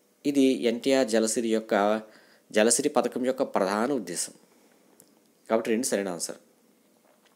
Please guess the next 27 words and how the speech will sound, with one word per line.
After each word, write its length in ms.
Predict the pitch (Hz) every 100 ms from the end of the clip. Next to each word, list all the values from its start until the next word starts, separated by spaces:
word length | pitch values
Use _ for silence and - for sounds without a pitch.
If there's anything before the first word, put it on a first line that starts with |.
| _ - - - _ _ - _ -
గిరిపుత్రిక 720 | 107 143 208 180 165 165 180
కళ్యాణ 380 | 180 139 139 135
పథకం 300 | 135 131 131
కింద 180 | 135 123
అందచేయే 680 | 107 110 113 123 131 139 127
ఆర్థిక 420 | 101 113 127 151
సహాయం 460 | 147 147 135 131
ఎంత? 220 | 107 82 - - _ _ _ _ _ _ - - - - - - - - -
గిరిపుత్రిక 600 | 98 104 101 - 98 156
కళ్యాణ 360 | 185 135 107 95
పథకం 320 | 95 - 101
కింద 480 | 120 123 101 104 170 - _ _ _ _ _ _ _
ఎంత 280 | - 107 120
ఆర్థిక 320 | 160 117 117
సహాయం 400 | 117 113 127 175
అందుతుంది? 440 | 170 107 - 78 - _ _ _ _ _ _ _ _ - - - _ _ _ _ _ - - - - -
ఎస్, 200 | 101 -
రెండు 180 | 104 117
సరైన 260 | - 104 98
ఆన్సర్. 320 | 90 - 87
యాభై 360 | 85 95 107
వేలు, 400 | 107 101 90 87 82
యాభై 300 | 104 107 104
వేల 180 | 98
రూపాయల 360 | 95 101 101 160
ఆర్థిక 240 | 131 117
సహాయం 580 | 110 113 110 120 110 101